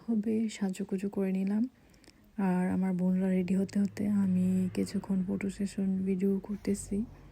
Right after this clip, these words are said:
এরপর আমার বোনও চলে আসলো বাবুদেরকে নিয়ে রেডি হয়ে। Then আমি বাইরে গেলাম। বাইরে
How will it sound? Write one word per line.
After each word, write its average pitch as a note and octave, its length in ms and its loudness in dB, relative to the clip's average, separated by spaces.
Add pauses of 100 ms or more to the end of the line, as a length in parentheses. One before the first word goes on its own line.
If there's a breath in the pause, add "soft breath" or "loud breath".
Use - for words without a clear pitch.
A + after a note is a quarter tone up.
(680 loud breath)
এরপর A3 280 4
আমার G#3 220 8
বোনও G#3 340 6
চলে G#3+ 260 2
আসলো A3 360 2
বাবুদেরকে G#3+ 800 4
নিয়ে G#3+ 300 6
রেডি G3+ 280 4
হয়ে। A3+ 300 2 (1040 soft breath)
Then A3+ 280 8 (120)
আমি G3+ 460 6
বাইরে G#3 500 4
গেলাম। G#3+ 440 2 (460 soft breath)
বাইরে G3 680 2